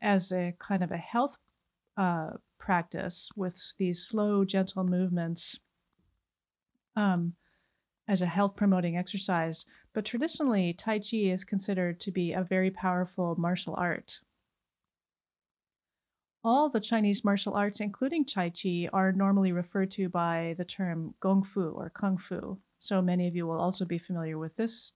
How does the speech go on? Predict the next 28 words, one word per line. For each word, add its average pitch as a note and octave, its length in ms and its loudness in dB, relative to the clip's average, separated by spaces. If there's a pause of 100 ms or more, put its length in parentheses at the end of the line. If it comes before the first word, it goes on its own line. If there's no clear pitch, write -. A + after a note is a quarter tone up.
(160)
word, E3+ 300 -2
Kung G3 260 2
Fu. F3 360 -6 (500)
So A3+ 160 0
Gong C4 300 2
Fu, F#3+ 420 2 (100)
uh, - 100 -6 (140)
Gong, G#3+ 460 4 (100)
as F#3+ 280 0
we, F3 300 0 (460)
um, F3+ 380 -2 (180)
as F#3+ 140 0
I F3+ 60 2
mentioned F3+ 340 0
earlier, G3+ 540 0 (440)
means G3+ 500 4 (340)
mastery G#3+ 720 2
developed G3 420 2
by F#3 300 2
consistent C4+ 560 -2
training A3+ 440 2
using G3 400 2
the F3 80 -2
correct A3+ 460 -4
method. G3 540 0 (1400)
So A3 240 0
Gong B3 260 2
Fu F#3 500 0